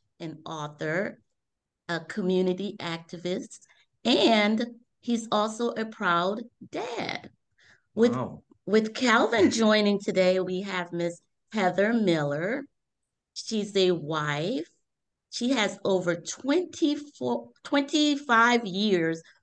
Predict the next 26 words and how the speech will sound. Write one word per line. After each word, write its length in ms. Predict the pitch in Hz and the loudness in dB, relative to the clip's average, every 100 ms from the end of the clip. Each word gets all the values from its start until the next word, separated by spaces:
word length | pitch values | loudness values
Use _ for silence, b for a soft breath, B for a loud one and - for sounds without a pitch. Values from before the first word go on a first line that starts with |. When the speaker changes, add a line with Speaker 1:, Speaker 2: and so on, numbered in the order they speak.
| _ | _
Speaker 1:
of 180 | - 185 | -4 -2
consulting 880 | 220 180 170 202 190 202 233 220 220 | -2 -6 -2 0 0 0 -4 -4 -2
and 180 | 185 170 | -4 -4
coaching, 920 | - - 208 208 - 170 135 131 156 - b b _ | -8 -4 -2 -2 -4 -4 -2 -4 -6 -10 b b _
facilitating. 1160 | 208 202 240 262 262 214 175 165 - 160 170 - _ _ | -8 -2 0 2 0 2 2 2 -2 -2 -4 -8 _ _
She's 280 | - 214 214 | -10 -6 -2
a 120 | 202 185 | 0 2
writer, 720 | 180 185 208 220 226 254 269 _ _ - | 4 4 2 0 0 -2 -6 _ _ -8
and 260 | 269 220 - | -6 -6 -6
she's 400 | - 240 240 240 - _ 214 | -4 -2 -2 -6 -18 _ -14
an, 120 | 208 | -10
also 520 | - 226 349 - 220 214 | -8 -6 -6 -4 -4 -2
an 260 | 202 202 - | -6 -8 -8
author 380 | 196 262 - 175 | -8 -8 -4 -4
as 280 | - 156 156 | -2 -6 -6
well, 360 | 147 143 160 b b _ | -6 -4 -6 b b _
and 160 | 180 175 | -4 -2
she's 280 | 175 208 202 | -2 -4 -2
a 100 | - | 0
mom. 480 | 196 156 131 - - - _ _ - | 2 2 0 -4 -10 -16 _ _ -10
Welcome, 760 | 180 214 247 254 233 185 185 196 - | 0 2 2 2 0 0 -2 -6 -8
Heather 560 | 196 190 196 196 202 - | -6 -2 0 0 -2 -6
and 360 | 175 165 165 170 | -4 -2 -4 -6
Calvin, 600 | 180 156 156 160 160 160 | -6 -6 -2 -2 -2 -4
to 160 | - 147 | -4 -2
our 340 | 147 147 151 | 0 0 -2